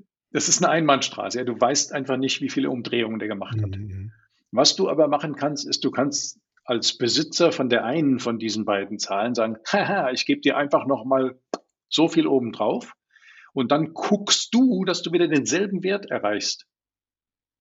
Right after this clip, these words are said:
Speaker 1: Ja? Und
Speaker 2: Mhm.
Speaker 1: auf die Weise weiß der dann, der Empfänger von dieser Information weiß dann, dass ich was wusste, was er nicht weiß.
Speaker 2: Mhm.
Speaker 1: Ja? Das ist die, ähm, logisch gesprochen, also, oder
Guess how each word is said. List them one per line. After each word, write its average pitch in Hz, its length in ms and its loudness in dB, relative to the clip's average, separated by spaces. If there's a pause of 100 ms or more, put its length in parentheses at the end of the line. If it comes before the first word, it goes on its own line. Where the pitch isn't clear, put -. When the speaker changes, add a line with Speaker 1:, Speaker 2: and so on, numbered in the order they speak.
(200)
Speaker 1:
Ja? 190 180 -14 (480)
Und 120 200 0
Speaker 2:
Mhm. - 20 -2
Speaker 1:
auf - 180 0
die - 160 -4
Weise 135 400 4
weiß 139 400 2
der 165 280 2
dann, 147 480 -2 (580)
der 127 120 2
Empfänger 160 420 2
von 143 160 0
dieser 131 180 0
Information 120 540 -2
weiß 131 260 2
dann, 143 220 0
dass 131 340 2
ich 165 320 -6
was 143 260 2
wusste, 147 300 0
was 123 160 2
er 131 140 -4
nicht 131 200 -4
weiß. 113 540 -2 (840)
Speaker 2:
Mhm. 107 180 -4
Speaker 1:
Ja? 107 240 -6 (160)
Das 135 160 6
ist 165 220 2
die, 135 440 -4 (1000)
ähm, 107 600 -4 (120)
logisch 139 580 4
gesprochen, - 380 -6
also, 110 280 -4
oder 113 400 -2